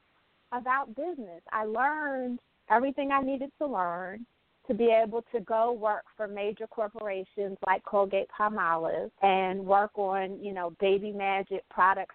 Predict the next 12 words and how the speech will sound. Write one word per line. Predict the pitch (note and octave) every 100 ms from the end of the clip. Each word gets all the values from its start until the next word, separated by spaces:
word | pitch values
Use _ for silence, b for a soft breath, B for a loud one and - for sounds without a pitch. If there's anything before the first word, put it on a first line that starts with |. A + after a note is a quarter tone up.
| -
for | G3
babies | F#3+ F#3 G3 F#3 F#3+ F#3+ F#3 E3+
or | -
Palmolive | - F3 F#3 F#3+ F#3+ F#3 E3
dish | G3 -
liquid | G3+ F#3+ - F3+ F#3 F3+ -
to, | F3+ - -
to |
wash | F#3+ F#3 F#3+ - -
your | F3+ F3
dishes, | - F3 E3+ F#3 _
and | G3+